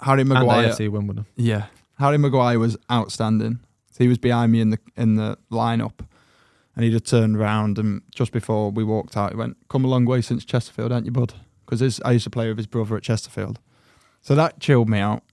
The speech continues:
Speaker 1: And then I looked up, and my mum, my dad, one of my brothers, my agent,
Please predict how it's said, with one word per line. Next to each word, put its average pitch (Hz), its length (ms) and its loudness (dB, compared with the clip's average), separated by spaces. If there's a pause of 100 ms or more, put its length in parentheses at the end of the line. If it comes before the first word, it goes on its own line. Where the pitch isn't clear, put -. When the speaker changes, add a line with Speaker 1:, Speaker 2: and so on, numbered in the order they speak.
(400)
Speaker 1:
And 131 160 6
then 123 100 4
I 120 40 4
looked 131 340 0
up, - 260 -2 (160)
and 117 400 0
my 120 140 -2
mum, 127 300 2
my 117 100 2
dad, 113 420 -2 (200)
one 127 180 2
of 117 60 2
my 117 100 0
brothers, 110 640 -2 (240)
my 117 280 0
agent, 113 580 0